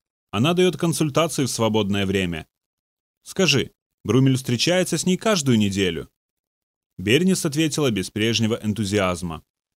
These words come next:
«Да, каждый вторник в одно и то же время». «Вот видишь, он ходит к ней на еженедельные сеансы». Но почему он никому не хочет говорить об этом? К чему такая таинственность?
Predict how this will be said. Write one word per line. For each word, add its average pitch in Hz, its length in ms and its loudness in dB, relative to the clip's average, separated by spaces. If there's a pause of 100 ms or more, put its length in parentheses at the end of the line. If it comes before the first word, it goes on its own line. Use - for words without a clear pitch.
(380)
«Да, 127 380 -2
каждый 135 340 0
вторник 147 480 0
в 110 60 0
одно 147 260 2
и 175 40 0
то 175 120 -2
же 151 140 -2
время». 127 420 0 (640)
«Вот 139 180 -6
видишь, 196 420 -2 (600)
он 175 140 0
ходит 165 360 2
к - 80 -10
ней 131 140 4
на 131 120 2
еженедельные 156 840 2
сеансы». 151 640 -2 (800)
Но 95 100 -2
почему 110 400 2
он 110 80 4
никому 113 340 2
не 120 100 4
хочет 131 320 -2
говорить 165 420 0
об 95 140 -2
этом? - 300 -6 (420)
К - 60 -14
чему 202 260 4
такая 101 320 0
таинственность? 95 920 -4